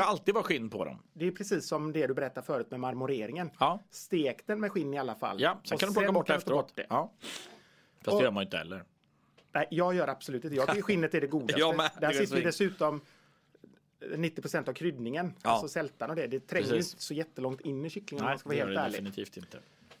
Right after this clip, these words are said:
Speaker 1: Och till det så har jag gjort en dressing här,
Speaker 2: Mm.
Speaker 1: som du ser. Och då är den gjord på rostad paprika och vitlök.
Speaker 2: Och massa
Speaker 1: Mm.
Speaker 2: ketchup.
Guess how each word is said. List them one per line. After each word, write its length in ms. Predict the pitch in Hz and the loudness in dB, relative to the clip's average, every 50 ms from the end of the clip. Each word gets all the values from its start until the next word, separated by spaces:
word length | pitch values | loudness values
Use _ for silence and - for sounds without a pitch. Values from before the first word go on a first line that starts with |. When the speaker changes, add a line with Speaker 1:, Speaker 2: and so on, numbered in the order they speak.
| _ _ _ _ _ _ | _ _ _ _ _ _
Speaker 1:
Och 220 | - 196 196 196 - | -4 -4 -4 -2 -2
till 180 | - 208 196 | -2 0 2
det 140 | 190 202 185 | 4 2 2
så 80 | 196 190 | 2 2
har 60 | 170 | 2
jag 80 | 170 175 | 2 2
gjort 160 | 165 - - | 0 0 -2
en 120 | 151 143 143 | -2 0 0
dressing 460 | 160 160 - - - - 202 196 185 | 0 -2 -2 -6 -8 -4 -4 -2 -2
här, 200 | 170 175 202 - - - _ - | 0 -2 -4 -4 -8 -14 _ -8
Speaker 2:
Mm. 200 | 107 120 131 151 | -6 -6 -4 -4
Speaker 1:
som 120 | 165 175 165 | -4 -4 -4
du 40 | 151 | -2
ser. 220 | 165 175 196 196 - - | -2 -2 -2 -4 -4 -4
Och 160 | 180 - - - | -6 -6 -4 -4
då 100 | - 170 | -4 -2
är 60 | 165 | -2
den 100 | 165 170 | 0 -2
gjord 160 | 170 156 - | -2 -2 0
på 380 | 165 156 147 143 143 143 139 143 | 2 2 2 2 2 2 2 0
rostad 360 | 147 170 165 - - 151 143 | 0 -2 -4 -2 -2 -2 -2
paprika 720 | - - 185 165 143 - - 135 131 - 156 151 170 190 - | 0 2 2 2 2 2 -2 -8 -6 -4 -2 -2 -2 -2 -4
och 200 | - - - - | -6 -8 -6 -4
vitlök. 520 | 170 156 - - 123 139 185 233 - - - _ - - | -4 -4 -4 -2 -4 -4 -4 -4 -8 -14 -20 _ -10 -2
Speaker 2:
Och 140 | - 123 120 | 0 0 0
massa 260 | 123 123 113 - - - | 2 0 0 0 -2 -2
Speaker 1:
Mm. 60 | - | 2
Speaker 2:
ketchup. 440 | - 95 - - - 110 - - | 0 0 2 2 0 0 -2 -4